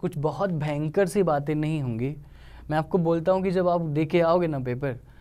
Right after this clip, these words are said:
तो आप वहाँ बैठोगे थोड़ी देर, क्योंकि आप सारे क्वेश्चन कर चुके होगे। फिर आप थोड़ी देर बैठ के स्क्रीन टू स्क्रीन देखना, इधर उधर देखना।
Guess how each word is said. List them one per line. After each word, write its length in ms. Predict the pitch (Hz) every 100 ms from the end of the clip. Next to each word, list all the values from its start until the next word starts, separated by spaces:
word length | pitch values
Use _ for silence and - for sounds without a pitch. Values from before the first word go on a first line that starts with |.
| -
तो 60 | -
आप 260 | 131 165 170
वहाँ 180 | 175 175
बैठोगे 520 | 156 156 190 190 175
थोड़ी 240 | 156 117
देर, 300 | 107 95 107 -
क्योंकि 200 | - 165
आप 200 | 170 160
सारे 260 | - 156 165
क्वेश्चन 320 | 170 170 185
कर 180 | 170 151
चुके 280 | 143 123 107
होगे। 300 | 98 101 - - - - -
फिर 100 | -
आप 160 | 165 170
थोड़ी 120 | 170
देर 120 | 180
बैठ 300 | 160 165 165
के 180 | 165 196
स्क्रीन 300 | 185 - 165
टू 80 | 165
स्क्रीन 340 | 160 156 165
देखना, 300 | 156 151 175
इधर 200 | 160 139
उधर 200 | 143 147
देखना। 440 | 143 135 135 127